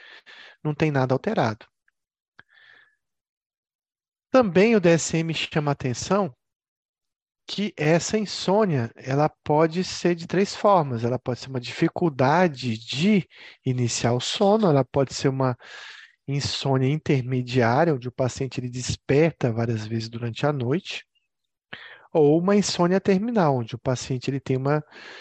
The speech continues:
ele acorda muito antes do horário previsto.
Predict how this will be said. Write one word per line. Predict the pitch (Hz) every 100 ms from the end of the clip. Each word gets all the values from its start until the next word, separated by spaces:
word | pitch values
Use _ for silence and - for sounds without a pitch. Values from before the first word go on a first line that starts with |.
| -
ele | - 123
acorda | 135 120 - 151 147 156
muito | 147 147 156 190 233 - 196
antes | 156 151 - 143 139
do | 135 170
horário | 180 151 123 127 139
previsto. | - 202 185 110 107 -